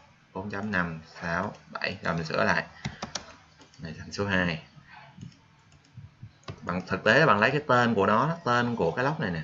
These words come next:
tên của cái thiết bị, của cái ký hiệu này. Các bạn đặt cho nó. Số ba, số bốn. Cái này mình lấy số thứ tự mình gõ thôi.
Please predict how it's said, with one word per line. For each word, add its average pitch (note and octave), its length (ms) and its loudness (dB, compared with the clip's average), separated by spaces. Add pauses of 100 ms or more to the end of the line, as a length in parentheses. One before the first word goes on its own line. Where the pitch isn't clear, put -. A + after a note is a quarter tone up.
(120)
tên A2 220 4
của F2+ 100 0
cái G2+ 80 -2
thiết C#3 160 -4
bị, E2 200 0
của F2 180 -2
cái A#2+ 120 -4
ký C#3+ 100 -2
hiệu F#2 220 -2
này. E2+ 220 -2 (760)
Các - 60 -2
bạn F#2 140 4
đặt E2 200 -4
cho F#2+ 80 -2
nó. G2+ 120 -4 (2250)
Số - 160 -8
ba, F#2 300 4 (680)
số - 200 -8
bốn. G2+ 360 0 (280)
Cái - 60 -10
này F#2+ 100 -2
mình D#2+ 120 -4
lấy F2 120 -2
số A#2 140 -4
thứ A#2 160 -6
tự E2 160 -2
mình E2 160 -4
gõ D#2+ 200 -4
thôi. G#2+ 120 -2